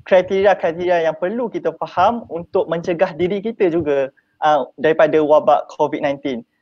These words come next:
Jadi, bila kita sama-sama mengamalkan kriteria-kriteria yang ditetapkan oleh Kementerian Kesihatan ini, kita dapat menjaga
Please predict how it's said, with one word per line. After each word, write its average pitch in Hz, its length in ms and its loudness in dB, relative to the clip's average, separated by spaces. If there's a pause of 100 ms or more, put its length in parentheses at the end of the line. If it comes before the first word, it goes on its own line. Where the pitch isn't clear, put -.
(140)
Jadi, 165 300 2
bila 190 180 2
kita 214 640 4
sama-sama 196 560 0
mengamalkan 170 800 0
kriteria-kriteria 156 880 0
yang 143 160 -2
ditetapkan 139 560 -4
oleh 139 240 -2 (240)
Kementerian 151 380 -4
Kesihatan 151 400 -4
ini, 202 320 -2 (340)
kita 202 380 4
dapat 196 340 2
menjaga 185 460 2